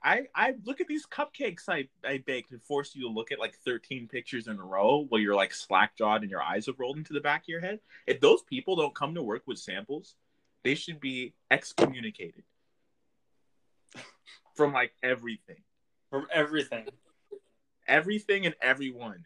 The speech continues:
Speaker 1: Everyone should just, like, pass them straight. Like, they are no longer, they have no rights anymore. Don't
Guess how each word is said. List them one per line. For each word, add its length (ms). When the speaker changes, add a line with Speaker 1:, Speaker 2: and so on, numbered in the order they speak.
Speaker 1:
Everyone 300
should 140
just, 180
like, 280
pass 440
them 180
straight. 540
Like, 220
they 280
are 80
no 180
longer, 460
they 80
have 220
no 160
rights 520
anymore. 440
Don't 240